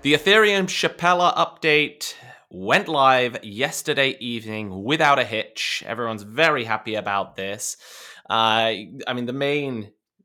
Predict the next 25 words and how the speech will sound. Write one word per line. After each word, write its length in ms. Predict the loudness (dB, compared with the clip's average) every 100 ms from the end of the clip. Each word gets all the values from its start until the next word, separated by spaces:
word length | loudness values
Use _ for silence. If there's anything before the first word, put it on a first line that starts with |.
| _ -6
feature 280 | -4 0
everyone 420 | 2 2 0 -4 -4
cares 320 | -2 -2 -2
about 300 | -4 -2 -2
that 100 | -4
got 200 | -6 -2
rolled 280 | -2 -2 -4
out, 340 | -2 -4 -4
which 160 | -10 -10
was 160 | -10
within 260 | -8 -8 -8
the 60 | -8
Shanghai 680 | -6 -4 -4 -4 -8 -8
portion 640 | -8 -12 -14 -14 -14 -16 _
of 160 | -18 -14
that. 280 | -12 -12 -14 -16
Uh, 80 | -14
so 140 | -12
Shapella 440 | -12 -12 -10 -10 -10
being 200 | -12 -12
the 80 |
Shanghai 680 | -6 -6 -6 -6 -4 -4 -6 -10 -20 -10
upgrade 460 | -10 -8 -6 -6 -8
and 100 | -12
then 260 | -12 -14